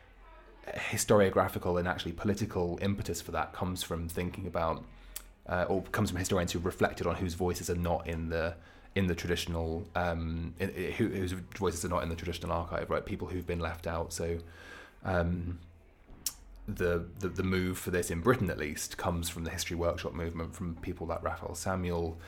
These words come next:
um, Sally Alexander, and others, um, who really champion, um, uh, unheard voices across a number of disciplines. Oral history is one in, in their kind of ar-,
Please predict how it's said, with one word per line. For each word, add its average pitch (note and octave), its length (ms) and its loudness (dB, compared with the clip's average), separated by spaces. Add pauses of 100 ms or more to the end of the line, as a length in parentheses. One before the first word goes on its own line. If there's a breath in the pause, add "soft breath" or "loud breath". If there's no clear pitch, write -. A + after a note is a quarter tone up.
(400 loud breath)
um, F#2 340 2
Sally E2+ 240 2
Alexander, E2+ 800 2
and E2+ 100 -2
others, E2+ 460 0 (460 loud breath)
um, F2 480 2 (260)
who G2+ 80 -2
really F2 200 0
champion, E2 760 0 (320)
um, E2 600 -2 (720)
uh, E2+ 420 0 (140)
unheard F2 420 4
voices E2 540 -2
across - 600 4 (120)
a F#2 60 -4
number F#2+ 340 4
of C#2 80 -2
disciplines. D#2+ 460 -2
Oral E2 140 0
history F2 240 -2
is E2 80 -2
one F2 340 2
in, D#2+ 240 -4
in F2 160 -2
their E2+ 180 0
kind E2+ 140 -4
of D#2+ 80 -2
ar-, E2 200 0